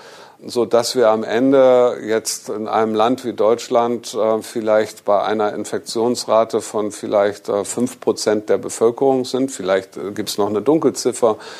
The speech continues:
und die ist etwas höher. Aber wir sind noch längst nicht bei, ähm, Zahlen angelangt, die es bei anderen Epidemien früher gegeben hat, wo sich fünfzig, sechzig, siebzig Prozent der Bevölkerung infiziert hatten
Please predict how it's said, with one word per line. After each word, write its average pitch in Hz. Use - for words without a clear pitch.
und 104
die 113
ist 101
etwas 107
höher. 143
Aber 113
wir 120
sind 120
noch 110
längst 131
nicht 113
bei, 113
ähm, 107
Zahlen 113
angelangt, 110
die 110
es 107
bei 101
anderen 110
Epidemien 104
früher 120
gegeben 101
hat, 104
wo 107
sich 104
fünfzig, 120
sechzig, 110
siebzig 127
Prozent -
der 98
Bevölkerung 98
infiziert 98
hatten -